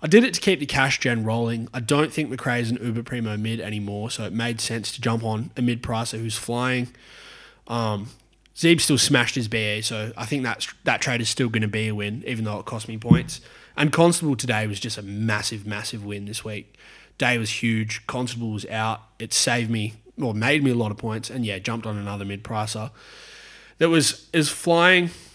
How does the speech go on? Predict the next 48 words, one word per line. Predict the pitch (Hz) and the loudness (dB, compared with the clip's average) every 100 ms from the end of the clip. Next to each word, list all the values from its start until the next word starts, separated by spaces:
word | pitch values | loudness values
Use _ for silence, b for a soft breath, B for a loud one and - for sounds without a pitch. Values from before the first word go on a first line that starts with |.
| B | B
It | - - | 0 6
also | 269 254 233 | 8 8 8
freed | 147 170 165 | 6 4 4
up | 139 - | 2 0
three | - 143 156 | -2 2 4
hundred | 139 151 135 | 2 0 -2
and | - 110 | -4 -2
seventy | - - 139 135 120 | 0 2 0 0 -2
K | 110 - 120 120 | -6 -4 -2 -2
for | 117 - 95 | -2 -6 -10
me. | 95 - - | -10 -14 -16
So | - - 113 110 107 | -8 -6 -4 -4 -4
I've | 131 120 | -4 0
got | 135 131 - _ _ - | 0 0 -2 _ _ -4
lots | 127 143 151 123 | 2 4 4 2
of | 127 | -4
cash | - 120 - | -2 -2 -2
for | 117 | -2
this | 117 - | -4 -2
week. | 110 107 - _ | -4 -4 -8 _
Um, | 98 104 101 101 - | -8 -6 -6 -8 -8
I've | 117 | -6
got | 127 | -2
all | 135 131 | 2 2
the | 117 | 2
best | 117 107 120 | -2 -2 -2
rookies. | 120 117 117 107 110 - B B | -2 0 -2 -2 -4 -8 B B
I've | 123 | -8
got | 123 | -6
all | 127 | -2
the | 120 | -2
best | 113 110 120 | 0 -2 -2
mid | 110 110 | -4 -4
prices. | 113 113 - 117 123 | -4 -4 -4 -8 -8
So | - 120 - | -4 -4 -4
my | 107 | -2
team's | 131 190 240 | 2 4 6
actually | 190 - 151 | 4 4 2
flying, | 113 - 117 120 110 104 - - | 2 -2 -2 0 -2 -4 -8 -4
even | 127 117 | -2 0
though | 107 | 0
I | 104 123 - | -2 -6 -6
haven't | 110 120 | -2 0
been | 113 | 0
dropping | 113 107 117 | 0 -2 -2
massive | 110 110 120 107 | -2 -4 -6 -8
scores. | - 113 107 | -6 -4 -2
I'm | 110 | -4